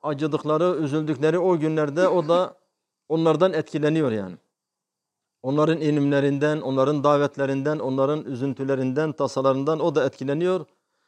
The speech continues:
Ve yurduna döndüğü zaman, e, memleketine döndüğü zaman davete başlıyor.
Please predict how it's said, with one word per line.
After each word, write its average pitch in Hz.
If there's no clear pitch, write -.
Ve 170
yurduna 165
döndüğü 180
zaman, 180
e, 139
memleketine 165
döndüğü 165
zaman 170
davete 165
başlıyor. 123